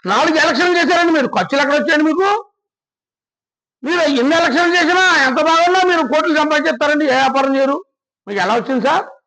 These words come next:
మీరు రెండు ఎంపీటీసీలు చేశారు, దానికి తులవపల ఖర్చు పెట్టి ఉంటారు కదా సార్. మన పంచాయతీ ఓడిపోయారు, ఖర్చు పెట్టారు కదా సార్. మరి మీరు బిల్డింగ్లు, ప్యాలెస్లు ఎలా కట్టేస్తారు సార్? మీ ఆదాయం ఏంటి సార్? ఆ మంత్రం మాకు కూడా చెప్పండి సార్,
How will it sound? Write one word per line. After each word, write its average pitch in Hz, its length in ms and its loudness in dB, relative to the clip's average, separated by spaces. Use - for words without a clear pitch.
మీరు 233 140 -2
రెండు 254 220 0
ఎంపీటీసీలు 302 500 0
చేశారు, 294 280 0
దానికి 262 280 -2
తులవపల 277 460 0
ఖర్చు 262 180 -2
పెట్టి 277 160 -2
ఉంటారు 277 160 -2
కదా 285 220 -2
సార్. - 120 -2
మన 220 160 -2
పంచాయతీ 262 460 0
ఓడిపోయారు, 302 480 0
ఖర్చు 233 200 -2
పెట్టారు 285 240 0
కదా 285 200 0
సార్. 311 140 0
మరి 330 200 -2
మీరు 311 160 0
బిల్డింగ్లు, 302 520 0
ప్యాలెస్లు 285 420 0
ఎలా 285 280 0
కట్టేస్తారు 285 480 -2
సార్? 302 120 0
మీ 311 100 2
ఆదాయం 269 360 0
ఏంటి 262 120 0
సార్? 269 260 2
ఆ 240 80 2
మంత్రం 254 420 0
మాకు 285 220 0
కూడా 311 140 0
చెప్పండి 262 400 0
సార్, 254 200 2